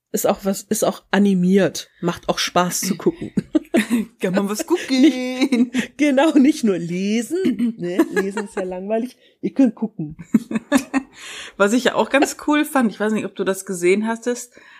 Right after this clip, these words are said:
Speaker 2: das war ja diese, in China so eine Show, äh, so ein Silvesterfeuerwerk mit so L E Ds. Hast du dir das mal angesehen?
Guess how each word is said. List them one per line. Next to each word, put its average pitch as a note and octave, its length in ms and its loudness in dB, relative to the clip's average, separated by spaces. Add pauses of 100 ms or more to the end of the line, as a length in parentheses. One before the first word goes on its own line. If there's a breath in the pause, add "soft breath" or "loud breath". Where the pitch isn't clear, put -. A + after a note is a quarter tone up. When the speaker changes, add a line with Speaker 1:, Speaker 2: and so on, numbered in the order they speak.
(160 loud breath)
Speaker 2:
das G3 260 -2
war F#3+ 140 4
ja G3 180 6
diese, E3 800 -2 (1080)
in D#3 220 -2
China B3 680 2
so G#3+ 120 2
eine G#3+ 160 4
Show, A#3 680 0
äh, G3 160 -2
so F#3 120 -4
ein F#3 80 0
Silvesterfeuerwerk G3+ 1040 -2
mit F#3 260 0
so - 100 0
L F3 180 4
E D#3 80 4
Ds. E3 440 2
Hast A3 160 -6
du G3 60 2
dir D#3+ 60 -2
das F3+ 180 -2
mal A#3+ 140 4
angesehen? A#3+ 560 -2